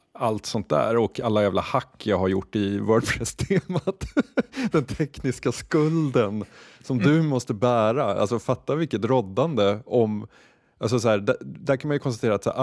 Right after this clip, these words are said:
Speaker 1: arbetet eller priset man betalar för att se till att oddpod punkt se k-, fortfarande kan vara online. Eh, det är ju typ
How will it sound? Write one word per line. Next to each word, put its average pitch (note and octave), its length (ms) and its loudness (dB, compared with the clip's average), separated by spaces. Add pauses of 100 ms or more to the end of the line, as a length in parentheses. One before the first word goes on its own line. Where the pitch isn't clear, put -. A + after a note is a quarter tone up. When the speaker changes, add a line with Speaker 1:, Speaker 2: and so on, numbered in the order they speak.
Speaker 1:
arbetet A2 720 -2
eller G#2 120 -4
priset C3+ 540 -2
man G#2 160 -2
betalar G2 600 0 (500)
för G#2 420 2
att F#2+ 140 -4
se F#2+ 100 -14
till F#2+ 120 -2
att F#2+ 100 -2
oddpod G2 420 -2
punkt F#2+ 240 -6 (120)
se A#2 560 -4 (720)
k-, C3 140 -4
fortfarande A2+ 420 0
kan G#2 160 -2
vara G2 320 2 (140)
online. G#2+ 600 -4 (300)
Eh, F#2+ 280 0 (640)
det A#2 160 -2
är A#2+ 40 4
ju B2+ 160 2
typ F#2+ 160 -6